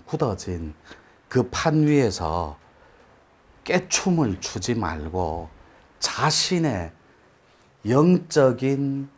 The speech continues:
코드에 춤을 춰보자, 이런 뜻이에요. 여러분들 깨춤 추는 거 뒤에서 안 봤죠? 도리깨로.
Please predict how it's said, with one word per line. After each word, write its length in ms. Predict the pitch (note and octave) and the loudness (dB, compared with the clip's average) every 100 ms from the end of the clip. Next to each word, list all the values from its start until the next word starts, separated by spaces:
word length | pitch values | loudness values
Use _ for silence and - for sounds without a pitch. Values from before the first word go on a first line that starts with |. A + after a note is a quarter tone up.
| _ | _
코드에 680 | - - G3+ F#3+ B2+ F#2+ G#2 - | -14 2 2 6 4 2 -2 -2
춤을 440 | - D#3 C3 A2 | -2 0 0 -2
춰보자, 520 | - - F2 F2+ E2+ F2+ | -6 -8 -6 -6 -6 -8
이런 240 | G#2+ A#2 | -6 -6
뜻이에요. 440 | G2 - E2+ D2+ D2 - _ _ _ _ _ - - _ _ | -6 -8 -8 -8 -10 -18 _ _ _ _ _ -20 -20 _ _
여러분들 420 | A#2+ C#3+ E3+ E3+ C3 | 6 8 8 6 6
깨춤 500 | - G3+ G3+ A3+ G#3 | 4 2 6 6 6
추는 300 | - C3+ G#2+ | 2 0 2
거 140 | G2 | 0
뒤에서 340 | - A2 A#2+ A2 | 0 -2 0 0
안 160 | E2+ | 0
봤죠? 380 | E2+ A2+ - E2+ - _ - | -2 -2 -2 -6 -8 _ -10
도리깨로. 600 | G2+ A#2+ A2+ G2 D#2+ D2+ | -4 -4 0 -2 -2 -8